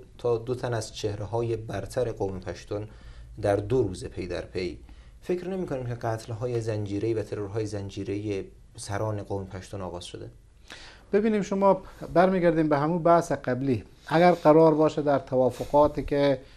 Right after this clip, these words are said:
Speaker 2: صورت می‌گیره یا صورت گرفته که ساحات مشخص مثل قندهار و هلمند و ارزگان و ای، ای، ای ساحات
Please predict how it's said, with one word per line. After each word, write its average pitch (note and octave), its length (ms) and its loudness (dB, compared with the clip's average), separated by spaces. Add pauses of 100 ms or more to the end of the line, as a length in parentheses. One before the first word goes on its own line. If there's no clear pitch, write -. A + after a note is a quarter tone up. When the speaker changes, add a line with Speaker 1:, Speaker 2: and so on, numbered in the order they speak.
(280)
Speaker 2:
صورت A#2+ 600 -2
می‌گیره A#2 500 2
یا A#2 160 2
صورت A2+ 480 -4
گرفته G#2+ 460 -2
که - 140 -8
ساحات C#3 460 4
مشخص C3 600 -2
مثل B2+ 380 -4
قندهار A2+ 640 -4
و A2 60 -4
هلمند G#2+ 520 -6
و G#2 40 -6
ارزگان G#2+ 540 -6
و G#2+ 40 -6
ای، A2+ 300 -6
ای، A2+ 200 -8
ای A#2 120 -8
ساحات A2 640 -4